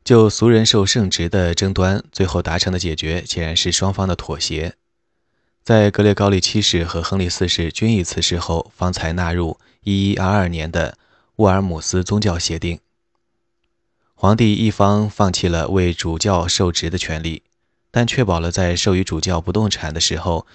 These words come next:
必须有皇帝或钦差在场。教会掌握了任命主教的权利，皇家则保证了自己对主教辖区的土地及财产的权利。沃尔姆斯宗教协定并未完全满足任何一方，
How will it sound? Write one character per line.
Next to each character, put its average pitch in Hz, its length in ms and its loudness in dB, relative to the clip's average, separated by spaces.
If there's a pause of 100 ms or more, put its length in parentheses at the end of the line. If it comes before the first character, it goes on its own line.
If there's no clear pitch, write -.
(140)
必 113 120 2
须 110 220 2
有 78 120 0
皇 80 300 -6
帝 90 180 -2
或 82 220 -4
钦 98 200 -2
差 101 160 -2
在 98 160 -2
场。 - 280 -10 (920)
教 127 200 2
会 120 180 4
掌 87 240 0
握 90 100 4
了 85 140 2
任 92 100 0
命 95 160 0
主 85 160 -6
教 92 140 -2
的 87 80 -2
权 78 260 -10
利， 82 200 -10 (500)
皇 95 240 0
家 107 180 2
则 95 200 0
保 80 200 0
证 104 160 0
了 87 120 -2
自 87 160 -2
己 82 100 -4
对 87 160 -2
主 82 180 -4
教 82 220 -2
辖 80 240 -4
区 - 160 -2
的 90 100 0
土 80 220 -6
地 98 220 0
及 87 200 -4
财 - 220 -6
产 87 160 -4
的 80 80 -4
权 71 240 -10
利。 73 160 -12 (1500)
沃 117 100 6
尔 123 80 6
姆 101 160 4
斯 101 160 -2
宗 110 140 0
教 95 180 2
协 82 240 -2
定 87 380 -4
并 117 120 2
未 104 120 6
完 82 240 0
全 104 180 -2
满 82 180 -4
足 85 160 -4
任 107 160 2
何 85 160 -4
一 85 120 -2
方， 80 260 -8